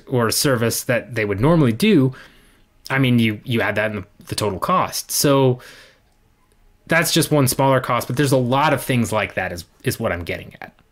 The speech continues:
right? All of these little things that you might not think about add up very, very, very quickly. Good example of it is, is if you ever go and look at your credit card bill at the end of the month,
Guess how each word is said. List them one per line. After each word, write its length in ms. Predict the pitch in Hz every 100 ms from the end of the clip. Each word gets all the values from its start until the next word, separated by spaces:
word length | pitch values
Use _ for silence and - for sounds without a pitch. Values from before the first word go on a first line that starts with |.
| _
right? 320 | 120 117 - - - - _ _
All 200 | - 214
of 100 | 202
these 220 | 165 160 131
little 240 | 156 151
things 420 | 139 139 131 120
that 100 | 123
you 100 | 117
might 180 | 123 135
not 200 | 131 127
think 220 | - 135
about 380 | 113 113 101 - -
add 220 | 127 131
up 160 | 117 98
very, 480 | 104 120 117 117
very, 400 | 110 107 104 101
very 360 | 98 98 92 92
quickly. 480 | - 90 - - - _ _ _ _ _ _ -
Good 120 | 135
example 640 | 147 143 139 135 127 127 -
of 160 | 127
it 100 | 123
is, 160 | 117 113
is 160 | 110 107
if 100 | 101
you 120 | 127
ever 220 | 143 151
go 240 | 123 135 131
and 100 | 123
look 160 | 127
at 60 | 117
your 100 | 113
credit 300 | - 131 123
card 180 | 120 104
bill 160 | 120
at 80 | 107
the 80 | 113
end 100 | 107
of 60 |
the 60 | 104
month, 280 | 107 104